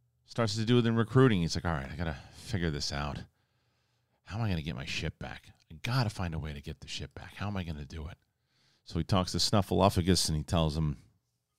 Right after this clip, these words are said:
"All right, we gotta, we gotta figure this out, buddy. Me and you." So now him and, him and the, uh, the elephant start doing stuff. And I know it's a bantha. Relax.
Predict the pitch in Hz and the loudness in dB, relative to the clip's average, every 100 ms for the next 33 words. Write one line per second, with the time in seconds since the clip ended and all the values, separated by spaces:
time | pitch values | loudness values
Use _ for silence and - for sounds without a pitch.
0 | _ _ 73 65 62 _ _ - 76 78 | _ _ -8 -6 -8 _ _ -10 0 0
1 | 73 80 85 76 82 76 71 73 67 69 | 2 2 2 2 2 0 0 0 0 -2
2 | 65 - - _ _ _ - 82 82 73 | -4 -6 -16 _ _ _ -6 -2 -2 -2
3 | 69 _ _ - 85 82 85 87 85 80 | -6 _ _ -8 -2 0 0 -2 -2 -4
4 | - 90 87 82 78 76 69 69 67 _ | -4 -4 -2 -2 -2 -2 -4 -6 -10 _
5 | _ _ _ - 80 80 73 71 - - | _ _ _ -4 0 0 0 -6 -8 -6
6 | 73 82 78 73 - 62 - 71 71 65 | -4 -2 -4 -4 -6 -10 -8 -8 -6 -8
7 | 71 - - - 60 64 - - | -12 -14 -14 -12 -12 -12 -12 -16